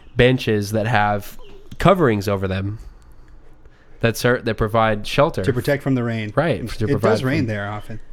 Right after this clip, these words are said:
Speaker 2: just
Speaker 1: Yeah,
Speaker 2: like here.
Speaker 1: right. I just, what do you think about that? That's fu-, that's some crazy shit.
Speaker 2: It is crazy. You know what's, you know what's crazy to me? 'Cause I saw that, that there's something like that happening here in the United States.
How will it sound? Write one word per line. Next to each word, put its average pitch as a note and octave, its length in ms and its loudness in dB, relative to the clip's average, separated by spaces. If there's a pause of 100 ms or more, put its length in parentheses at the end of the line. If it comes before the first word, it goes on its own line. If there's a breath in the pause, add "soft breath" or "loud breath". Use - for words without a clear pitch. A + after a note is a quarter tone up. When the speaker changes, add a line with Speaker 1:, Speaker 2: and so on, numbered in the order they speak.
(120)
Speaker 2:
just C3+ 160 0
Speaker 1:
Yeah, F3+ 120 4
Speaker 2:
like G2 80 -2
here. A2+ 200 -6 (140)
Speaker 1:
right. B2 280 0 (320 soft breath)
I A2+ 120 -2
just, - 220 -8 (120)
what A#2+ 100 -2
do B2+ 40 0
you C3+ 40 0
think C#3+ 180 -2
about G2+ 200 -2
that? G2 240 -6 (240)
That's A#2 180 -2
fu-, B2+ 220 -4
that's A#2+ 160 -4
some C3+ 120 -2
crazy C3+ 280 0
shit. C#3 260 0
Speaker 2:
It E3+ 100 2
is A3+ 160 0
crazy. C#3 300 -2
You E3 100 0
know A3 120 2
what's, A3+ 280 2
you D#3+ 120 -2
know F#3 100 2
what's G3 200 0
crazy F3 300 -4
to E3 60 -4
me? F3 100 0
'Cause D#3+ 200 -2
I D#3 80 0
saw F#3+ 260 -2
that, E3+ 220 -2
that G3 220 -2 (160)
there's E3+ 280 -4
something G#3+ 260 -2
like A3 140 -2
that G3+ 140 -2
happening F#3 340 -4
here E3 200 -2
in D3 220 -4
the C3+ 60 -2
United C#3 260 -2
States. C#3 460 -6